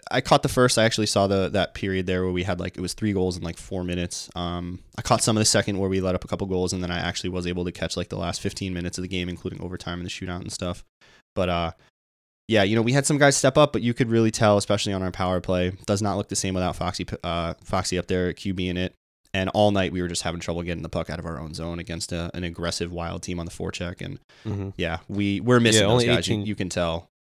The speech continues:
Speaker 2: Only eighteen shots on goal is abysmal, but hey, Wild played well. Um, I still,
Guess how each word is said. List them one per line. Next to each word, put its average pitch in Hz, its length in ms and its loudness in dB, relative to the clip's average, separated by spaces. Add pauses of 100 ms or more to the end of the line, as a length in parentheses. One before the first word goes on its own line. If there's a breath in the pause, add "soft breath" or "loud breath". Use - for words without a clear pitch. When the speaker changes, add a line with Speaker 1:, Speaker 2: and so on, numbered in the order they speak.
(240)
Speaker 2:
Only 123 240 0
eighteen 104 280 -2
shots 92 280 -2
on 90 140 -4
goal 82 220 -4
is 82 80 -6
abysmal, 87 560 -4 (100)
but 82 240 -4 (180)
hey, 117 220 0 (160)
Wild 98 300 0
played 101 200 -4
well. 98 320 -2 (680 soft breath)
Um, 90 460 -2 (120)
I 101 80 -4
still, 104 520 0